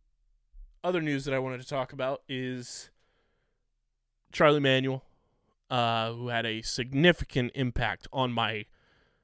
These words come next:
early teens and, and my childhood, obviously, with the, the fight in Phil's oh seven to eleven and a little bit before then as well. Um, suffered a stroke,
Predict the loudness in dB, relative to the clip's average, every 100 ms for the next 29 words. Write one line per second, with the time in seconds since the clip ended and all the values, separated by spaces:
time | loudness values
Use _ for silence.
0 | _ _ _ _ 6 8 6 0 0 2
1 | 2 0 -4 -6 -6 -6 -6 -4 0 4
2 | 4 4 4 4 2 -2 -4 -4 -4 -6
3 | -8 -10 -18 _ -10 0 0 0 -6 -2
4 | -2 -2 -6 -8 -8 -4 -4 -4 -10 -10
5 | -8 -2 -2 -2 -8 -12 -14 -16 -12 -12
6 | -14 -16 -10 -4 -2 -2 -4 -4 0 4
7 | 6 6 2 -12 -20 -20 _ -2 -2 -2
8 | -6 -8 -12 -20 _ _ _ _ _ _
9 | _ _ -6 2 2 2 -4 0 6 6
10 | 6